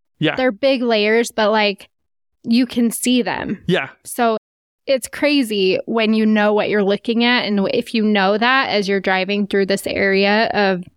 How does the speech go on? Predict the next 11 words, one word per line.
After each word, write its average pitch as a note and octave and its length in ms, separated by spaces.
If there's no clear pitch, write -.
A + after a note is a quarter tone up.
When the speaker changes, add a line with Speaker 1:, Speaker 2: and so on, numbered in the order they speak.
Speaker 2:
Utah, A#3 560
Speaker 1:
Mm-hmm. D3 360
Speaker 2:
it's - 260
just C#4 220
really G#3 240
cool F3+ 320
and F#3 240
down G3 220
into F#3+ 220
Arizona. F#3+ 560
Speaker 1:
Yeah, D3+ 180